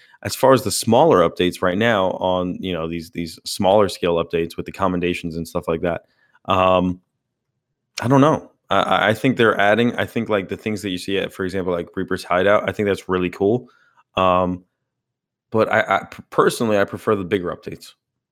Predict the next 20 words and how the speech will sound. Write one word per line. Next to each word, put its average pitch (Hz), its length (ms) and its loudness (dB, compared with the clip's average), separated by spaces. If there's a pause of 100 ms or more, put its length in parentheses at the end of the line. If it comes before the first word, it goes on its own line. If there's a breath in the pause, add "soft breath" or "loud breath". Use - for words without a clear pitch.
Personally, 113 440 -2
I 110 40 0
prefer 104 320 -2
the 101 60 2
bigger 92 300 0
updates. 92 260 -4
There's 90 200 -6
more 95 180 0
hype. 90 240 0
There's 90 160 -6
more 92 160 -2
stuff - 220 -4
to 85 100 -6
cover 92 380 0
from 90 240 -4
a, 80 200 -6
from 90 160 -6
a 82 40 -6
creator 90 380 0
standpoint. 87 520 -4